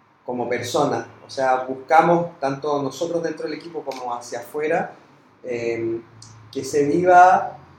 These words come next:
eh, mi mundo profesional, mi mundo emocional, mi mundo personal, que se viva todo dentro de una persona y no que estemos escindidos o divididos como con diferentes personalidades en diferentes mundos.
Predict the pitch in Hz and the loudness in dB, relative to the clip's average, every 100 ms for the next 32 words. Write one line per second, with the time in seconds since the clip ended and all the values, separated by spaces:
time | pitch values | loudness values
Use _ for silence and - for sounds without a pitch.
0 | - 127 127 123 123 120 117 120 117 - | -14 -8 -6 -4 -4 -4 -6 -8 -10 -14
1 | - 135 139 165 170 170 147 147 - 135 | -10 -4 0 2 4 2 0 -6 -6 -4
2 | 143 160 180 170 139 139 147 143 139 135 | 2 4 4 0 -4 -6 -6 -6 -8 -8
3 | 135 151 156 147 - 131 139 143 143 135 | 0 2 0 -4 -14 -12 -6 -6 -6 -8
4 | - 131 139 151 175 170 143 - 139 151 | -8 -6 0 0 -2 -6 -14 -10 -6 -2
5 | 175 160 170 170 170 165 - - 160 160 | 0 0 2 2 2 0 -4 -8 -6 -6
6 | 156 165 175 170 151 147 - 147 151 151 | -8 -6 -2 -2 -2 -6 -8 -6 -4 -4
7 | 147 139 139 131 139 156 165 147 131 131 | -4 -6 -8 -10 -6 0 0 0 -4 -4
8 | 131 139 160 185 180 - 135 127 123 120 | -6 -2 0 0 -2 -8 -10 -8 -10 -12
9 | 120 135 135 147 147 - 131 127 131 127 | -10 -10 -10 -10 -10 -12 -10 -8 -6 -6
10 | 147 147 123 - 131 120 131 127 120 110 | -6 -8 -14 -14 -14 -12 -12 -12 -14 -16